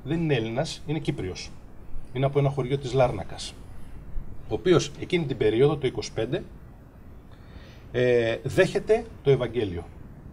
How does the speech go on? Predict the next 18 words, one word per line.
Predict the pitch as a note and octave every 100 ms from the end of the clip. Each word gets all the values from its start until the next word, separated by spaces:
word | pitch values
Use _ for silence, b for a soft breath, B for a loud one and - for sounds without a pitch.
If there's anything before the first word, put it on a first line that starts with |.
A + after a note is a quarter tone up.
| - - - - - - - - B B B B -
<clears throat> | F#3+ B3 G3
Ένας | G3 G3 F#3
άλλος, | F#3 A3+ A#3+ - - -
κάποιοι | E3 - D#3+
άλλοι, | D3 E3+ G#3 G#3+ - - -
ε, | B2+ B2+
ο | B2 A#2+ A#2 A2
Κούνας | G#2+ D3 E3 F3 -
ήτανε | - F#3 G3 G#3 - - -
στην | - -
Καλιφόρνια. | - B2+ - - - - - - - - - - - B B B
Κάποιοι | - G3 - F#3
άλλοι, | F#3 G#3 B3+ - - -
ο | A2
Δικτυόπουλος | A#2 - C3+ E3 - C3 G#2+ - -
και | -
ο | G#3+
Ρετούμης | - D#3+ E3 G#4+ -